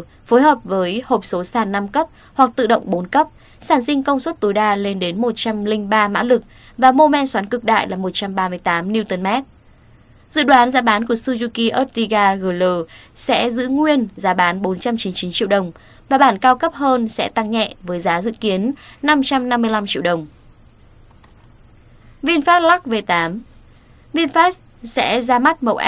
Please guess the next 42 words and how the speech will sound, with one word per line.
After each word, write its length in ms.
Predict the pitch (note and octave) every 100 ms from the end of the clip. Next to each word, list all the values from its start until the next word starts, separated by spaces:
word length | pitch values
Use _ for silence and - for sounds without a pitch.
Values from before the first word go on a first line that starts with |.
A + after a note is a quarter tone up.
| C#4
S 220 | - -
U 200 | - A#3+
V 100 | G3+ A3+ G#3+ F#3 - - -
hiệu 280 | C4 C4+ G3+
suất 380 | - D#4+ -
cao 260 | - A#3 A3
Lux 240 | G#3 C4+ D#4
V 60 | G#3+ F#3+
tám 240 | F3 E3+
trong 160 | F#3 G#3+
năm 140 | G3+
nay. 280 | G3 F#3+ E3+ - - - - -
Mẫu 180 | C4+
xe 160 | C#4 D#4+
lần 180 | C#4+ A#3
đầu 160 | A3
xuất 160 | A3 D#4
hiện 200 | D#4+ -
tại 120 | -
triển 180 | F#3+ G3+
lãm 180 | F3+ E3+
ô 140 | A3+ A3
tô 320 | G#3+ G#3+ G3 F#3+ - -
Geneva 520 | A3 A3+ G#3 A3 G#3+
Motor 440 | G#3 G#3 G#3+ G#3
Show 300 | - A3 G#3
hai 180 | G3 G3
không 180 | G3+ G#3
mười 100 | F3+
chín 420 | - G3+ F#3 C#4 - -
Thụy 140 | B3+
Sĩ 380 | A3 B3 A#3+ D4+ - - _
và 120 | B3+
được 200 | A#3+ A#3+
hãng 280 | C4 B3 C#4
đưa 140 | C#4+
về 180 | C#4 A3
Việt 180 | G3 G3
Nam 200 | G#3 G3+
vào 100 | E3+
tháng 180 | F#3 F3
năm 200 | A3 A3+